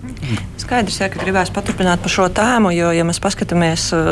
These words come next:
Leta ziņas, tad deviņdesmit pieci procenti, kur būs pieminēts Edgars Rinkevičs, tā vai citādi būs saistīts ar to valdības veidošanas procesu.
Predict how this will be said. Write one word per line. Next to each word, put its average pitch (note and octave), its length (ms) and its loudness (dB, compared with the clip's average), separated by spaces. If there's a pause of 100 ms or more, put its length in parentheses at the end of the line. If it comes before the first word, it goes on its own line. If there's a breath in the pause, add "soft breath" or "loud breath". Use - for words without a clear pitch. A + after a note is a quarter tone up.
Leta E3 240 0
ziņas, F3+ 400 2
tad D#3 140 -2
deviņdesmit E3 500 0
pieci F3+ 320 2
procenti, E3+ 420 -2
kur - 180 -4
būs D#3+ 200 2
pieminēts E3 360 2
Edgars D#3 260 -2
Rinkevičs, G3 600 0
tā G#3 160 2
vai D#3 140 2
citādi D3+ 400 0
būs D#3+ 160 -4
saistīts E3 340 -2
ar C#3 60 -2
to D#3 180 -2
valdības D3+ 460 0
veidošanas D3+ 480 0
procesu. - 480 -2